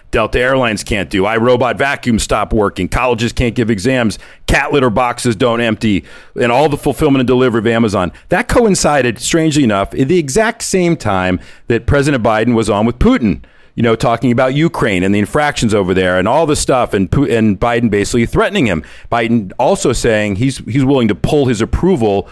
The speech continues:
of Nord Stream two over in Germany so they can run natural gas from Russia o-, over into Germany. All these things happened at the same time. I find it a crazy coincidence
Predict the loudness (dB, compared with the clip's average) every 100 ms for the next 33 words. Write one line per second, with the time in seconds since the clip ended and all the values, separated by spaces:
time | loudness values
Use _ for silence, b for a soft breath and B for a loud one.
0 | B 0 2 0 -2 -2 0 0 0 2
1 | 4 2 b b -4 0 2 0 2 2
2 | 2 2 0 -2 -2 0 0 2 2 0
3 | 0 -2 -2 -2 -2 -2 -2 -6 -8 -2
4 | 0 0 2 0 0 0 0 0 -2 0
5 | 0 2 2 0 B B -2 0 2 0
6 | 0 0 0 -2 0 0 0 -2 0 -2
7 | -2 -2 -2 0 0 0 -2 -6 -2 0
8 | 0 -2 -2 0 0 -2 -2 -4